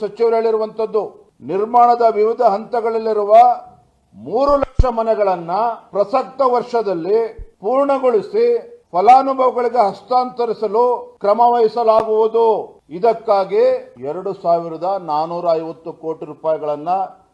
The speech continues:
ಮೀಸಲಿಡ್ತೇವೆ ಅಂತೇಳಿ ರಾಜ್ಯದ ಗೌರವಾನ್ವಿತ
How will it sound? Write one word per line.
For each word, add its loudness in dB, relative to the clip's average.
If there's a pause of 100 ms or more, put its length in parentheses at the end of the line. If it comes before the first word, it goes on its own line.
(180)
ಮೀಸಲಿಡ್ತೇವೆ -10
ಅಂತೇಳಿ -12 (180)
ರಾಜ್ಯದ -8 (180)
ಗೌರವಾನ್ವಿತ -8